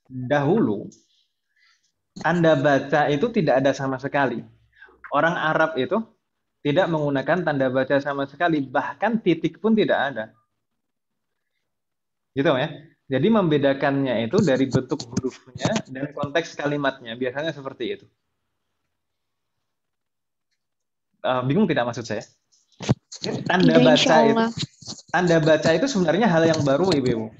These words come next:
Speaker 1: Tanda baca itu dibuat dan diadakan <clears throat> agar orang-orang non-Arab mudah mempelajari bahasa Arab.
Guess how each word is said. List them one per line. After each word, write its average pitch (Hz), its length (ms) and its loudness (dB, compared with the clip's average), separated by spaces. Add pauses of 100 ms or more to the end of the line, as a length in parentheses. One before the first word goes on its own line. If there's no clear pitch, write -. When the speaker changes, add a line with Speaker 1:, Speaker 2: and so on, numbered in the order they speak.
(180)
Speaker 1:
Tanda 156 240 4
baca 147 400 2
itu 151 160 0
dibuat 196 480 2
dan 147 160 -2
diadakan 147 800 0 (160)
<clears throat> 330 300 0
agar 160 500 0 (400)
orang-orang 165 560 0
non-Arab 156 800 -4 (480)
mudah 160 320 0
mempelajari 156 480 0
bahasa 143 480 -2
Arab. 117 240 -2